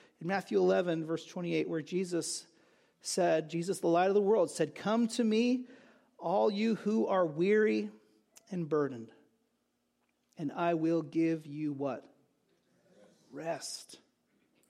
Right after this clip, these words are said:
Isaiah is seven hundred years before Jesus comes, but Isaiah is looking forward, and, and the Spirit of God gives him this picture of what the Messiah is gonna do. He's gonna break the burdens. He's gonna alleviate the heaviness of the darkness. He's gonna give us rest.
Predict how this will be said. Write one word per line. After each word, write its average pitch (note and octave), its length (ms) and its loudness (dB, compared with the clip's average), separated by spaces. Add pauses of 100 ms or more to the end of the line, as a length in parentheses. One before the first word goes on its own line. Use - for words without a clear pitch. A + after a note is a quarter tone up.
(760)
Isaiah G3 340 4
is F#3+ 120 0
seven A#3+ 220 0
hundred A3+ 140 0
years G#3 180 4
before F3+ 240 0
Jesus F#3 280 -4
comes, F#3+ 220 -4
but D#3 140 0
Isaiah E3 260 2
is F3 140 0
looking - 180 -6
forward, G3 320 2
and, E3 140 -2
and E3 160 -2
the D3+ 40 -4
Spirit G#3+ 280 0
of F3+ 100 -4
God F3+ 260 0
gives F3+ 200 0
him F3 80 -2
this D#3 100 -4
picture E3+ 500 -4 (360)
of D#3+ 80 0
what F#3 120 2
the F3 60 -4
Messiah E3 400 -2
is D3 100 -4
gonna D3+ 220 -4
do. D3 160 -8
He's B2+ 140 -12
gonna D3+ 160 -4
break D#3 340 0
the D3+ 60 -6
burdens. A#2+ 560 -16 (960)
He's D#3+ 80 -10
gonna E3+ 180 0
alleviate E3+ 680 2 (880)
the C3 60 -8
heaviness E3 720 -2 (480)
of C#3+ 60 -14
the D3 80 -8
darkness. C#3 680 -6 (840)
He's D3+ 140 -12
gonna F3+ 120 0
give F3 260 0
us - 140 -12
rest. D3+ 520 -8